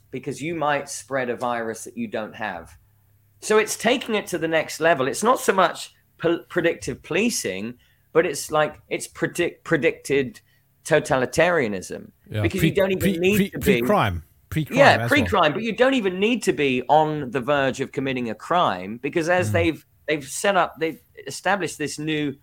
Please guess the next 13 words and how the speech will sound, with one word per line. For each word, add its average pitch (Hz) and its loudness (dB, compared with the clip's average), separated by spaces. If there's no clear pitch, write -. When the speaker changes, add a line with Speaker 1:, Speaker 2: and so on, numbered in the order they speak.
Speaker 1:
benchmark 143 -2
with 123 -6
asymptomatic 127 -8
transmission, 110 -8
whereby 143 2
you 143 -6
don't 208 -2
even 170 -6
have - -8
to - -4
be 127 0
Speaker 2:
Unbelievable. 127 2
Speaker 1:
anywhere 135 -2